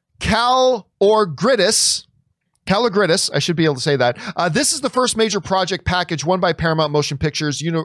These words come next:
uh, Group President Emma Watts in an auction that became, that came down to Universal, Warner Brothers, Netflix,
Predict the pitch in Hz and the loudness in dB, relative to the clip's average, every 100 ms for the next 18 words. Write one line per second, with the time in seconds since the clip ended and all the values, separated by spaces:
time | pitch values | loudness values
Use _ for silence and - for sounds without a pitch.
0 | - 143 139 135 156 151 165 147 147 143 | -2 0 0 0 -4 -2 -4 -2 -4 -4
1 | 151 175 156 135 135 - - - - 190 | -2 0 2 2 0 -6 -14 -20 -10 0
2 | 220 233 214 - 185 220 233 208 190 180 | 0 0 -4 -2 0 0 0 -2 0 0
3 | 175 175 - 180 175 170 - 143 156 - | 0 -4 -4 -4 -4 -8 -6 -4 -4 -4
4 | 202 175 170 143 139 202 202 180 - 175 | -4 -2 -2 -4 -4 -4 0 -2 0 -2
5 | 165 127 170 165 151 151 151 139 143 139 | -2 -2 -2 0 0 -2 -2 -4 -4 -2
6 | 135 123 - | -6 -6 -8